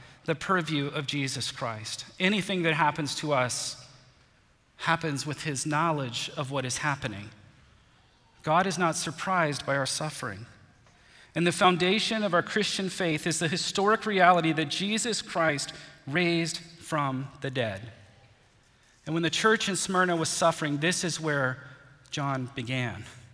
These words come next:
where Jesus began. Yours is a God who is the God of the beginning and the end. Yours is a God who sees all things.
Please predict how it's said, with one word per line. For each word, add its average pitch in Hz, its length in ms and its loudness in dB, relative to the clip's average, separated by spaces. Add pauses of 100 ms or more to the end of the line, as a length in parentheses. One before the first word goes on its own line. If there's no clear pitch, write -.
(1040)
where 139 120 -4
Jesus 143 600 -4
began. 123 500 -6 (1600)
Yours 160 480 0
is 156 120 -2
a 151 40 -2
God 139 380 2
who 151 140 -4
is 135 100 -2
the 151 80 -4
God 143 300 0
of 135 80 -8
the 143 80 -4
beginning 131 560 -4 (180)
and 131 140 -6
the 127 100 -6
end. 110 320 -10 (1000)
Yours 170 260 0
is 156 100 0
a 156 60 0
God 147 300 4
who 151 80 -4
sees 139 560 -2
all 139 240 -2
things. 123 600 -6